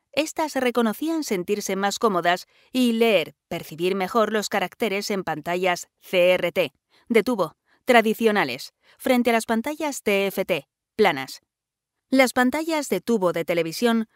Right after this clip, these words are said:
presentan siempre un mayor contraste que las pantallas planas L C D, por lo que las personas con albinismo agradecían el incremento de luminosidad que puede obtenerse con las primeras.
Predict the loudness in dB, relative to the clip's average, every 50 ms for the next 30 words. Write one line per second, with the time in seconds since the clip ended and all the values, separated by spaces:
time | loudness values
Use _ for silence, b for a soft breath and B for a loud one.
0 | b b b 0 0 0 0 -2 -4 -2 -2 -2 -2 -2 0 0 2 2 2 0
1 | 0 0 0 0 -2 -2 0 0 0 0 0 -2 -2 -2 0 -2 -2 -2 -2 -4
2 | -4 -2 0 2 2 2 2 -2 -4 -10 -10 -8 -6 -4 -2 -2 -2 -4 -4 -4
3 | -2 -2 0 0 -2 -4 -6 -8 -8 _ -2 0 0 0 0 -2 -2 0 0 0
4 | 0 _ _ _ b b b b b 4 4 4 4 4 4 2 4 2 0 -2
5 | -2 -4 -2 0 0 2 2 0 -2 -4 -4 -4 -4 -4 -4 -4 -4 -4 -4 -4
6 | -2 -2 -2 -2 -2 -4 _ -4 -4 -2 0 0 0 -2 -2 -4 -4 -4 -2 0
7 | 2 2 2 2 2 0 -2 -2 -2 -2 -2 0 0 0 2 4 2 2 2 0
8 | -2 -2 -4 -6 -4 -2 0 0 0 -2 -2 -2 -2 -2 -2 -6 -4 -4 -6 -6
9 | _ -4 -4 -2 -2 -4 -4 -6 -8 -10 -8 -6 -4 -2 0 0 -2 -2 -2 -4
10 | -4 -4 -4 -6 -8 -10 -14 -16 -20